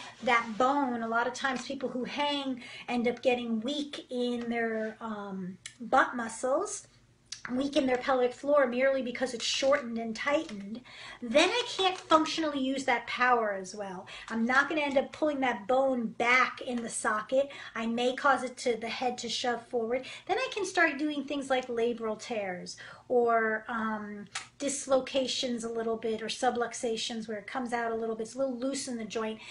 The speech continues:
and I actually have an instability. And when I have an instability,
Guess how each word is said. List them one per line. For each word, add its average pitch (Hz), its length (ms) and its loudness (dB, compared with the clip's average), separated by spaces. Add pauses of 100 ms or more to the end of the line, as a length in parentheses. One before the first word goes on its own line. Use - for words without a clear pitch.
(140)
and 254 100 -2
I 269 40 4
actually 320 280 0
have 302 160 4
an 254 100 0
instability. 226 800 -2 (300)
And 247 80 0
when 254 100 4
I 254 60 6
have 277 240 2
an 285 80 4
instability, 277 1040 4